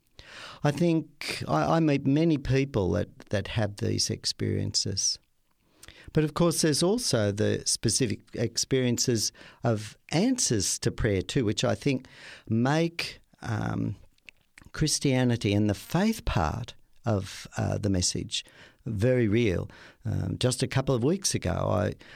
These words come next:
I bought a, a classic car in Melbourne, and I,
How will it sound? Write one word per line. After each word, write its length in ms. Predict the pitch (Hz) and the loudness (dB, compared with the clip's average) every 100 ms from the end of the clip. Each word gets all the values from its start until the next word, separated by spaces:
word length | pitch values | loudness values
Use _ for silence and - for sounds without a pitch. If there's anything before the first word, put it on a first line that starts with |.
| - 110 | -6 -4
I 40 | |
bought 280 | 104 127 117 | 0 0 2
a, 220 | 110 104 - _ - | 2 0 -4 _ -4
a 80 | |
classic 500 | 104 - 127 - 107 | -2 0 -2 -2 -6
car 400 | - 113 98 90 | -4 0 0 2
in 140 | 92 92 | 2 2
Melbourne, 500 | 98 95 95 - - - | 2 0 -2 -8 -10 -4
and 480 | 95 87 90 98 | -2 -2 -2 -2
I, 260 | 101 95 | -2 -2